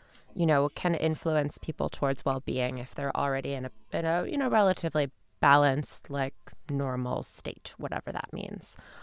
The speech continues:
Um, but at the beginning of our conversation, you alluded to a time when you were recovering from addiction.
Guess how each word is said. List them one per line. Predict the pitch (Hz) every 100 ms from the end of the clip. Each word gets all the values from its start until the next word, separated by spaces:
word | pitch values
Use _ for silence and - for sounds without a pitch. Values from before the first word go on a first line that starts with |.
| - -
Um, | 180 156 139 139 - - - -
but | 214 -
at | 214
the | 220
beginning | 226 240 254 240
of | 190 - -
our | 175
conversation, | - 170 156 156 143 - 147
you | 147
alluded | 147 139 143 147 143
to | - 143
a | 131
time | - 139 143
when | 135 135
you | 139 135 135 139 - - - - - _ 160
were | 165 151 139 135 131 - - - - - - - - - -
recovering | 185 175 165 151 - - 180 -
from | - 165
addiction. | 143 - - - -